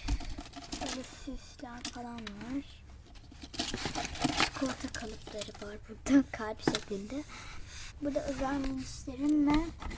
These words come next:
bu tür şeyler var yani. Lalalı püfürlerimi, böyle karlı örgü fişelerimi,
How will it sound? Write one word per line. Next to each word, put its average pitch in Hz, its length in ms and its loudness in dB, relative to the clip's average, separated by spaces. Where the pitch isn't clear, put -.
bu 285 60 2
tür 294 180 0
şeyler 269 420 -4
var 269 240 4
yani. 214 400 -8
Lalalı 254 340 -2
püfürlerimi, 214 760 -8
böyle 214 260 -6
karlı 214 320 -6
örgü - 300 -6
fişelerimi, 208 720 -2